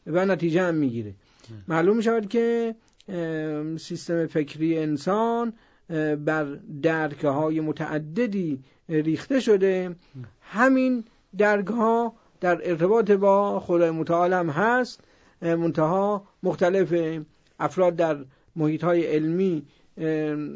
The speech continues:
Speaker 1: ظهور و نمو، اه، داشته باشند، اینها رشد عقلیشون بیشتره، استدلال بیشتری رو لازم دارن. به هر حال، اه، اسلام هم، اه، برای اینکه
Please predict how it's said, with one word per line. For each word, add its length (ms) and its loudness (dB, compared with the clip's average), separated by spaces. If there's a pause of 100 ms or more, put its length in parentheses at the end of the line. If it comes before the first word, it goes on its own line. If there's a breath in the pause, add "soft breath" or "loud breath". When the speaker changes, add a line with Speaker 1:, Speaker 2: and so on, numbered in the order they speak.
(340)
Speaker 1:
ظهور 300 4
و 60 2
نمو، 420 0 (140)
اه، 220 -2
داشته 360 0
باشند، 640 0 (180)
اینها 540 0
رشد 300 -2
عقلیشون 640 -2
بیشتره، 540 -2 (440 soft breath)
استدلال 500 0
بیشتری 400 0
رو 60 8
لازم 320 2
دارن. 280 0 (300 soft breath)
به 80 0
هر 200 2
حال، 240 2
اه، 1700 -10
اسلام 380 2
هم، 400 -2
اه، 520 -4
برای 380 0
اینکه 720 -4